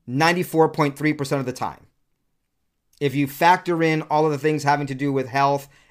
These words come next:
and Operation Warp Speed, that probably goes down to ninety percent. If you take that out, probably goes up to about ninety-seven point two percent. So I agree with Trump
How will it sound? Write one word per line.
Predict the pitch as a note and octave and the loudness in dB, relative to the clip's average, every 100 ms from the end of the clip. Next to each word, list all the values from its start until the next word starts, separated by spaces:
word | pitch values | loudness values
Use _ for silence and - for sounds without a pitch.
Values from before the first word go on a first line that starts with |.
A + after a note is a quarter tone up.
| - | -8
and | B2+ B2+ | -8 -2
Operation | C#3 C#3 C#3 C#3+ C#3 C#3 B2+ | -2 0 0 -2 0 -4 -4
Warp | B2+ D3 | -2 -2
Speed, | D3+ - E3 E3+ D3+ _ _ _ _ _ | -4 -10 -10 -10 -14 _ _ _ _ _
that | C3+ | -4
probably | C3+ D#3+ D3+ | 2 4 4
goes | C#3+ C3+ | 2 2
down | C3+ C3+ | 0 0
to | C3 | -4
ninety | B2 B2+ C3 B2 | -6 -2 -2 -4
percent. | - A2 G#2 F2 | -8 -10 -10 -12
If | A2+ | -8
you | C3+ | -4
take | D3 C#3+ | -4 -2
that | F3 | 0
out, | F#3+ F#3+ - _ _ | 0 0 -10 _ _
probably | F3+ E3+ E3 | 2 2 2
goes | D3 C#3 | 0 0
up | C3+ | -2
to | |
about | B2+ B2 B2 | -2 -2 -2
ninety-seven | B2 B2 A#2+ A2+ A2 | -6 -6 -6 -6 -6
point | - A2 F#2+ | -10 -12 -10
two | B2 | -12
percent. | - G2+ F#2+ C2+ _ _ _ _ _ _ _ _ _ _ _ _ | -10 -12 -12 -14 _ _ _ _ _ _ _ _ _ _ _ _
So | - D3+ | 0 2
I | F3 | 2
agree | C#3+ E3+ | 0 0
with | D#3 | 0
Trump | - D#3+ C3 | 0 -2 -2